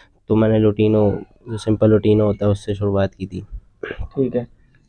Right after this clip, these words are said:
Speaker 2: तो इस time आपके पास कितने pair लगे हुए हैं, बताएंगे?
Speaker 1: अभी मेरे पास तकरीबन छः से सात pair लगे हुए हैं लव बर्ड्स के अलग अलग, इस
Speaker 2: हम्म।
Speaker 1: हिसाब से ही चल रहे हैं। और अभी मैंने कुछ setups हटाए भी, मतलब पूरा ही भरा हुआ होता था, कोई बारह तेरह पेयर थे तो वो ख़त्म कर दिए हमने।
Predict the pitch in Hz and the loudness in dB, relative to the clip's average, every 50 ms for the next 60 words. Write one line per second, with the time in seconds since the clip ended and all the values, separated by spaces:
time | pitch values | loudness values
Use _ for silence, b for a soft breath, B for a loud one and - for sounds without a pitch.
0 | _ - 156 156 160 151 - - 185 175 180 180 175 175 170 - 185 180 180 175 | _ 0 2 2 4 2 2 2 4 4 6 6 6 4 6 6 6 6 8 6
1 | 170 175 165 165 175 175 170 - 175 170 170 170 170 160 156 165 160 165 160 151 | 6 4 4 6 4 4 6 6 6 8 8 8 6 6 6 4 4 4 2 2
2 | 156 - 151 151 160 165 175 - - _ _ _ _ _ _ _ _ _ _ _ | 2 2 2 0 0 -2 -2 -6 -8 _ _ _ _ _ _ _ _ _ _ _
3 | - 131 135 131 131 131 131 127 - - - 123 123 123 123 120 - - - 117 | -4 2 6 8 8 8 8 6 6 6 6 6 6 6 4 2 0 -6 -8 -8
4 | - - 117 110 120 120 120 120 120 - - 120 117 113 - 123 113 - 113 107 | -2 -2 -2 2 4 4 4 2 0 0 2 4 4 4 4 0 0 2 2 2
5 | 107 104 - - 117 113 113 110 101 95 - 101 104 120 135 143 - _ _ _ | 2 2 2 2 2 4 4 4 2 2 2 4 4 4 4 2 -2 _ _ _
6 | - 120 110 113 - 117 110 110 - - 113 104 101 104 101 104 95 98 98 95 | -2 0 0 2 4 4 2 2 2 2 4 4 6 4 4 4 2 2 0 0
7 | - - - - - - - - 110 131 123 113 107 107 107 104 - - - 110 | -4 -12 -16 -16 -18 -20 -8 -6 -2 2 2 4 4 4 4 2 0 -2 -2 -2
8 | 107 - - 101 92 - - - 107 - - _ _ _ _ _ _ _ _ _ | 0 2 0 0 0 0 -4 -10 -10 -10 -12 _ _ _ _ _ _ _ _ _
9 | _ _ 107 101 101 98 98 104 101 101 101 101 101 110 107 101 - 104 101 98 | _ _ 4 6 6 6 4 4 4 6 4 4 4 2 0 2 4 2 2 4
10 | 104 101 98 - - 101 95 101 98 98 101 98 104 101 101 98 98 98 101 95 | 4 0 0 0 -2 -2 2 4 6 6 6 4 4 2 2 2 2 0 -2 -4
11 | 95 - _ - 110 107 107 107 104 104 107 113 120 123 123 117 107 101 101 104 | -4 -8 _ 2 4 6 6 6 4 4 4 6 8 8 8 8 8 8 6 6
12 | 107 98 95 104 101 107 101 104 101 - _ _ - 110 104 101 101 104 107 - | 2 2 2 2 2 2 0 0 0 -4 _ _ 2 4 4 6 6 4 2 0
13 | - _ _ _ 113 110 107 104 104 - 110 104 101 98 - 104 104 98 95 98 | -4 _ _ _ 2 4 4 4 2 2 0 0 0 0 2 2 4 4 2 0
14 | 95 - 107 101 107 104 - - 98 90 - - 92 85 - - - - - | 0 -2 0 2 2 2 4 4 2 2 4 2 2 2 0 -2 -4 -4 -6